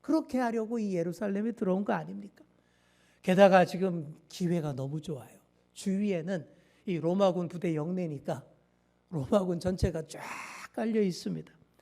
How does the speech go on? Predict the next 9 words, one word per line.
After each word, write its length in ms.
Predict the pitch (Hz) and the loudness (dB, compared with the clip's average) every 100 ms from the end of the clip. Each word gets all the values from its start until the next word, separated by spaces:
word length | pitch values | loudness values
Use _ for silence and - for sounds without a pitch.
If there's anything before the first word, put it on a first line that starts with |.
| _ | _
바울을 440 | - 185 196 208 202 | 4 6 6 2 0
딱 400 | - 190 202 214 | -4 -8 -8 -2
보호하고 500 | 233 233 233 220 208 | 0 2 2 0 -4
있어요. 340 | 208 - 180 - _ _ _ _ | -6 -6 -6 -8 _ _ _ _
설교하는 720 | - 277 269 254 233 214 214 | 4 8 8 10 8 6 2
동안 400 | 208 190 240 311 - - _ - | 0 2 2 0 -6 -20 _ -2
절대 480 | 226 285 262 294 | 0 0 -2 -2
해코지 500 | 233 285 285 262 214 | -2 -2 -2 -2 -2
못합니다. 600 | 202 160 - - - - | -4 8 8 8 2 -16